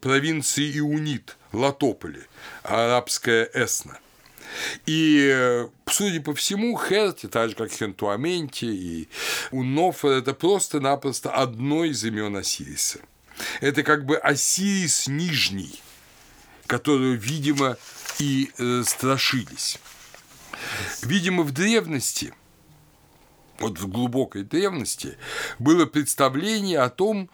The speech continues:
и оно было и в текстах пирамид, что не все шли на суд, но посвященные в таинство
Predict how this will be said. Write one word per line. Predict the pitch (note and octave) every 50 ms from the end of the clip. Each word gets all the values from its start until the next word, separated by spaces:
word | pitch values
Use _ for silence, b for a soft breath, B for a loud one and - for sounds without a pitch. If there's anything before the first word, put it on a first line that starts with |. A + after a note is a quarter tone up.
| B B B B B
и | - C3+ D3
оно | D3+ D#3 D#3+ C#3+
было | A#2 A2 A#2 B2+ A#2+
и | G#2+ G2+
в | -
текстах | - - A2 F#2+ - - A2 F#2+
пирамид, | - C3 B2 C3 D3 F3+ G#3 A3 G#3 B B B B B B
что | - - - F3 F#3
не | F3 F3 D#3+
все | - - - - A3 G3+
шли | E3+ - - - D#3 E3 F#3 F3+
на | E3 D#3+ D3+
суд, | C3+ - - - A#3 A#3 G3+ C3+ - - - - _ _ _ _ _ _ B B B B B B B B B B B -
но | A#2+ B2+ D3+ E3 E3 D#3+ D3+ C3+ A2 b b b b b
посвященные | _ C#3+ D3+ - - C3+ D3 D#3 B2+ - - - G3 G3+ F#3+ F3+ E3+ D#3+ D3+ C#3 C#3
в | - -
таинство | - - F3 F3+ F#3 F3 D3 A#2+ G2+ F#2 - - - - D2+ C#2+ C#2+